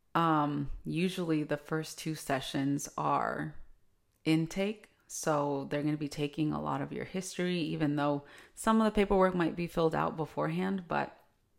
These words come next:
let's say it was filled out beforehand, we still have to do some history taking. And the first and second session include rapport building. So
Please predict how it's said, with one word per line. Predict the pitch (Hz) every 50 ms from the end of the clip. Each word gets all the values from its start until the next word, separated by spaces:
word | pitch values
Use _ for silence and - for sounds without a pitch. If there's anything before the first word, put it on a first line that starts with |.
| _ _ _ _ _ _ _ - - - -
let's | 165 160 165 160 -
say | - 170 160 160 160 156 151 156 - - - - - -
it | - -
was | - 185 185 202 -
filled | - 208 196 190 196
out | 190 185 -
beforehand, | - 185 170 - 180 185 180 175 180 180 175 175 170
we | 151 151 160
still | - - - 165 160
have | 151 156 151 -
to | 143 143
do | 151 151 147
some | - - 156 131 127
history | 143 151 - - - 156 156 160
taking. | 151 - 156 147 147 - - 151 147 147 143
And | 147 - 143 151 - - - - - - - - - - -
the | - 139
first | - - 175 175 - -
and | 165 165 160
second | 160 156 - - 156 156 -
session | 156 147 - - 151 151 147
include | 143 139 135 - - - 156 151 151 151
rapport | 143 139 139 - - - - 143 147 156
building. | 165 175 190 185 196 185 208 214 220 220 214
So | - - 180 160 151 151 151 143 -